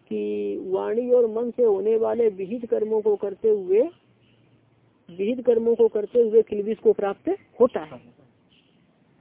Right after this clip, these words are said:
वाणी और मन से होने वाले विहित कर्मों को करते हुए किल्बिष को प्राप्त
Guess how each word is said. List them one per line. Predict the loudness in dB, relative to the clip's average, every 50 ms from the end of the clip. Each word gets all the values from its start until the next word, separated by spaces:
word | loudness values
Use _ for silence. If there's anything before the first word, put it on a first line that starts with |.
| _ _ _ -10
वाणी | -8 -6 -6 -4 -2 0 2 2
और | 2 2 0
मन | -2 -6 -6 -4
से | -2 -2
होने | -2 -2 -2 -4 -4 -4
वाले | -2 -2 -2 -2 -2 -4
विहित | -4 -6 -8 -10 -12 -12 -8
कर्मों | -8 -8 -6 -6 -6 -8 -6
को | -4 -6 -6
करते | -6 -8 -12 -12 -16 _ -20 _ _ -6 -4 -4
हुए | -4 -4 -2 -2 -2
किल्बिष | -4 -4 -8 -10 -10 -10 -10 -8
को | _ -4 -4
प्राप्त | -4 -4 -8 -12 -12 _ -12 -12